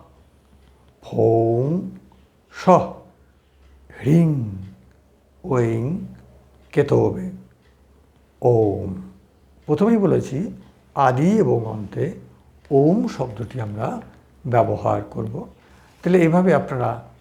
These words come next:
জপ করবেন। আজকে এখানেই শেষ করছি। নমস্কার, ধন্যবাদ, সবাই ভালো থাকবেন। পরের ভিডিওতে আপনাদের সঙ্গে আমার আবার দেখা হবে। কারো কোনো কথা বলার থাকলে আপনারা অবশ্যই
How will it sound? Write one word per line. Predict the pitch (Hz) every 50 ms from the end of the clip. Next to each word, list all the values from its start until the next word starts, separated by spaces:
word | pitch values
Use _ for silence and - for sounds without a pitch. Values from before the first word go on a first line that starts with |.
| _ - 107
জপ | 101 131 117 - -
করবেন। | - 147 143 160 165 160 165 160 - - - - - _ _ _ _ _ _ _ - - _ _ _ _ _ _ _ _ _ -
আজকে | - - 147 147 143 160 208 220 220 226 208 - - -
এখানেই | - 180 139 - 156 151 156 151
শেষ | - - 175 175
করছি। | - - 175 185 - 185
নমস্কার, | 165 139 131 135 143 143 - - 160 151 131
ধন্যবাদ, | 143 143 139 139 139 139 139 139
সবাই | - 139 127 123 117
ভালো | 110 123 123 131
থাকবেন। | - 147 131 131 156 170 185 - - - - - _ _ _ _ _ _ -
পরের | 170 185 220 240 233 151 117
ভিডিওতে | 139 127 139 131 120 135 - - - - - - - _
আপনাদের | - 143 117 143 123 117 120 - -
সঙ্গে | 127 117 117
আমার | 110 110 110 110 113 107 104 110 104 - - - - -
আবার | - 190 185 185 - 135 135 139 135
দেখা | 147 151 143 147 165 160 160
হবে। | 160 170 175 165 - - - _ _ _ _ _ _ _ _ -
কারো | 170 160 170 202
কোনো | 196 196 180 170 170 170 170 - - - _ _ _ _
কথা | - 143 135 - 156 135
বলার | 120 120 117 117 - -
থাকলে | - 160 147 - 170 156 151 151 -
আপনারা | - 135 120 - - 127 123
অবশ্যই | 117 113 110 123 160 151 - - - - 185 - 113 107